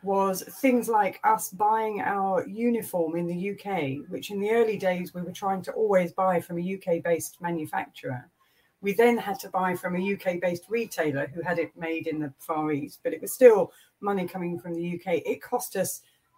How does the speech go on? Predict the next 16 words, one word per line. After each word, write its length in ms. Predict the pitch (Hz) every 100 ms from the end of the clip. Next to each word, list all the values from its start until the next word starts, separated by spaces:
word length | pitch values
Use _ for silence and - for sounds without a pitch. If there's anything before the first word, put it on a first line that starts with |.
| 190
nothing 760 | 208 233 - 160 131 139 170 - _ _ _
to 120 | -
put 280 | 180 254 -
that 240 | 196 180 -
on 200 | 190 190
one 160 | 202
of 100 | 190
our 180 | 185 175
vans 720 | 175 196 165 139 165 180 - _ _ _ -
over 500 | 190 185 156 143 170 -
to 140 | - 180
our 120 | 175
staff, 500 | - 180 151 135 - - _ -
and 100 | 180
we 120 | 175
had, 180 | 160